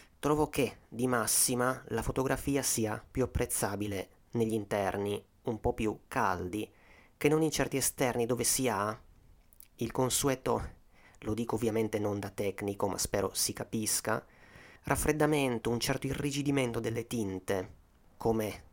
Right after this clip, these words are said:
horror sembra richiedere, e un po' di italianità, volendo trovare qualche difetto al film,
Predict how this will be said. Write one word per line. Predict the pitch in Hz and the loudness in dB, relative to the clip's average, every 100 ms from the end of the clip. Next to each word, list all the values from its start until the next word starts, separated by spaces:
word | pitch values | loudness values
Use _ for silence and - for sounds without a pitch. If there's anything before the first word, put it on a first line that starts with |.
| - - - | -20 -20 -4
horror | - 107 107 104 - | 0 2 2 0 2
sembra | - 120 110 101 104 - | 2 4 2 0 -4 -4
richiedere, | 104 101 117 104 95 92 101 - - - - - - - - - | -8 -4 0 2 2 0 -4 -12 -20 -20 -20 -20 -20 -20 -10 2
e | 156 - - | 2 2 -4
un | - 160 | 0 0
po' | 151 170 | 4 4
di | 151 139 - | 6 2 0
italianità, | 131 120 120 120 131 - 139 135 - | -2 -2 2 2 2 2 2 0 -4
volendo | 95 92 90 92 | -2 0 -2 -2
trovare | - 95 95 | -2 -4 -4
qualche | 92 90 | -6 -6
difetto | 87 - 98 104 | -6 -6 -4 -2
al | |
film, | 101 127 110 98 | -2 -2 0 -2